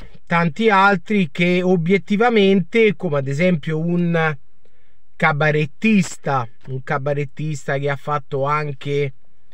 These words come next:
dei film anni settanta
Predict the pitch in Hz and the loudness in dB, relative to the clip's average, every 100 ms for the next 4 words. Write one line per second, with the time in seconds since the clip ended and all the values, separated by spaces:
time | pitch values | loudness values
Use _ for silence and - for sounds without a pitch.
0 | - - - - - 117 147 147 - 175 | -12 -12 -12 -12 -10 -2 -2 -2 -2 2
1 | 185 175 165 160 151 147 135 - - - | 4 4 2 2 2 2 -2 -8 -12 -12
2 | - - - - - - - - - - | -12 -12 -12 -12 -12 -12 -12 -12 -12 -12
3 | - - - - - - - - - - | -12 -12 -12 -12 -12 -12 -12 -12 -12 -10
4 | 143 156 147 143 - 147 - 208 190 147 | -4 -2 -2 -2 -4 -6 0 2 2 0
5 | 131 - 127 | -4 -6 -6